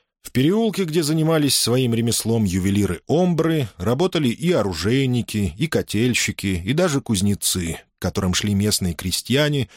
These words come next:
если лемех их плуга обломился, наткнувшись в поле на камень. Мастерская Йехана находилась в конце переулка.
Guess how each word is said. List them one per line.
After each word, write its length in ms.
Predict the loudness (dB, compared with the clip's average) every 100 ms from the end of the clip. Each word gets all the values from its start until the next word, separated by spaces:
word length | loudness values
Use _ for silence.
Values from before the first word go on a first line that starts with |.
| -10
если 360 | -2 0 0 0
лемех 500 | 2 2 2 -2 -4
их 240 | -8 -8
плуга 460 | -4 0 0 0 -2
обломился, 960 | -2 0 0 2 0 0 -2 -2 -2 -4 -6
наткнувшись 600 | -2 -2 -2 -2 0 -2
в 100 | -2
поле 280 | -2 -2 0
на 140 | 0 -2
камень. 580 | -4 -4 -2 -4 -6 -12 _ -20 -20 _ -2
Мастерская 580 | -2 0 -2 0 2 2
Йехана 680 | 2 -2 0 0 0 0 -2
находилась 540 | -4 -2 0 2 0
в 80 | -2
конце 340 | -2 0 -2
переулка. 760 | 0 2 2 2 0 -4 -8